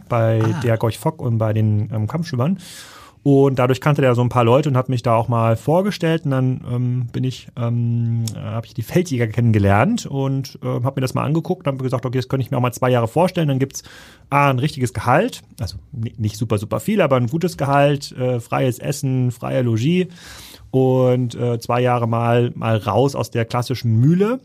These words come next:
Speaker 1: ähm, mit einer ordentlichen Ausbildung. Also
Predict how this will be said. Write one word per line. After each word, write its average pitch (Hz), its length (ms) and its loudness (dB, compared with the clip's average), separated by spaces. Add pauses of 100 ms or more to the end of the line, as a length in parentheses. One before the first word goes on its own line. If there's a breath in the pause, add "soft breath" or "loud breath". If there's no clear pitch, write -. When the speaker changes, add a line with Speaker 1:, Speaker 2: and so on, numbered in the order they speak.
(280)
Speaker 1:
ähm, 139 720 -2 (160)
mit 156 260 -2
einer 139 400 2 (100)
ordentlichen 143 640 0
Ausbildung. 170 680 -2
Also 123 220 -2